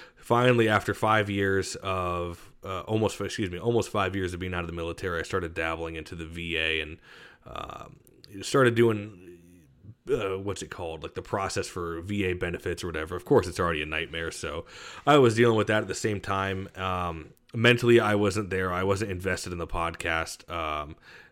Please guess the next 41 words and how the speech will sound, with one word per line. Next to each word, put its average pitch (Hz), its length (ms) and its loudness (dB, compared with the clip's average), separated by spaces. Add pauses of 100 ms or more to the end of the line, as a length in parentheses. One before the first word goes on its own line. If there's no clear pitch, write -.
and 78 520 -4
I 131 100 0
don't 214 140 2
know 214 80 2
if 202 80 -2
the 175 80 -2
podcast 175 480 0
would 190 80 -4
have - 80 -4
came 92 180 -6
up, 95 140 -8
but 85 200 -8
you, 107 220 -6
uh, 98 180 -8
you 110 200 -8
could 110 140 -14
thank 143 340 -2
a, 113 320 2
a 104 420 -4
Instagram 110 540 -2
page 98 380 -2
and 90 200 -8
a 87 40 -8
company 85 420 -4
for - 120 -12
that, 80 160 -6
which - 140 -10
I'll 90 100 -4
get 87 140 -6
into 87 240 -8
here 90 180 -6
in 82 80 -6
a 80 40 -8
bit. 78 320 -6 (100)
Um, 87 440 -4 (840)
but 113 280 -2 (600)
like 123 160 6
I 120 80 6
said, 113 320 2
I 110 680 -4
was 110 340 2